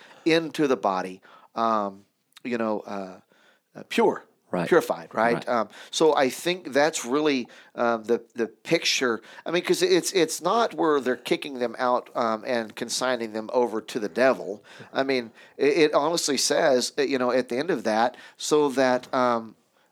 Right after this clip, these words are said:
Speaker 1: in, in verse five, so that they may be saved in the day of the Lord.
Speaker 2: Mm-hmm.
Speaker 1: Um, those who are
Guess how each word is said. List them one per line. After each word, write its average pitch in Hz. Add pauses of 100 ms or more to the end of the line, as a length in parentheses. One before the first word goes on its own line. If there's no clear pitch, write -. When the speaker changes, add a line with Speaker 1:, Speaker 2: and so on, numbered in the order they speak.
(720)
Speaker 1:
in, 143
in 131
verse 120
five, 139 (220)
so 151
that 147
they 147
may 147
be 135
saved 165
in 139
the 165
day 127
of 110
the 120
Lord. -
Speaker 2:
Mm-hmm. 92 (100)
Speaker 1:
Um, 127
those 165
who 165
are 120